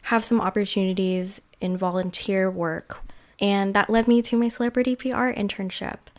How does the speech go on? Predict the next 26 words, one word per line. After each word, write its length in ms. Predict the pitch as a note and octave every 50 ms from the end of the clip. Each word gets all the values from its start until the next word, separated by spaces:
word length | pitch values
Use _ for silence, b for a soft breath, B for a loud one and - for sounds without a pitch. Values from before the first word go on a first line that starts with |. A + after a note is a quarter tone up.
| B B B B B B B B B _ _ _ -
It 160 | - - -
was 440 | G#3+ G#3+ G#3+ G#3 G#3+ G#3 G#3 - - - _ _ _ _ _
very 320 | - G3 G3 F#3+ G3+ A3+ B3
cool. 640 | A#3+ - - G#3 G3 F#3+ F3+ F3 F3 F3 F3+ F3+ - _ _ _ _ _ _
It 140 | - G#3 -
was 280 | - G3+ G3 F#3+ - - -
glamorous. 960 | - - G3 F#3 F3+ F#3 F#3+ G3 G3 G3 G3+ G#3+ A3+ - - - - - - - - - -
I 80 | - A3
got 180 | A3 G#3+ G#3
to 120 | - - G#3+
go 260 | G#3 G3+ G3 G3 G3
to 500 | G3 - - - - G#3+ G3 F#3+ F#3 F3+
many 720 | F#3 F#3+ F#3+ F#3+ G3 G3+ G#3 G#3 G#3+ G#3+ G#3+ A3 A3 A3 - _ _ -
events 540 | - G3+ G3 F#3+ F3 F3 F3+ F#3 F#3+ - -
that 320 | - F#3 F3 F3 F3+ - - _ _ _ -
I 120 | - F#3+
was 360 | F#3+ G3 G3 F#3+ F#3 - - - - -
so 260 | - - - G#3 F#3+
excited 440 | F#3+ F#3+ - - F#3 F3+ F3+ F3 F3
to 100 | - -
go 180 | F#3 F3 E3+ E3+
to, 300 | F3 - - F#3 F3+ F3
like 420 | E3+ E3+ E3 D#3+ E3+ F3 - - B B B B B B B B B B B -
the 460 | G#3 G3 G3 F#3 F3+ F3+ F3+ F#3 - - _ -
L 200 | F#3+ F#3+ F3+ - -
A 580 | F#3 F#3 F3+ F3+ F3+ F3+ F3+ F3 F3 F3+ F#3